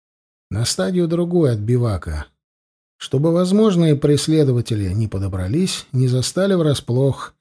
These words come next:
спящих не вырезали. Причём это могли быть и местные,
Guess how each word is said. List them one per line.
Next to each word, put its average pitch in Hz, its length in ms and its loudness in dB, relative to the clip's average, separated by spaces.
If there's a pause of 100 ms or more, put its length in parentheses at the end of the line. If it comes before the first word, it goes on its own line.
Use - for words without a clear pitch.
(360)
спящих - 720 -4
не 135 160 6
вырезали. 87 600 0 (920)
Причём 156 480 -2
это 190 120 0
могли 175 360 2
быть 175 340 0
и 185 80 4
местные, 127 760 2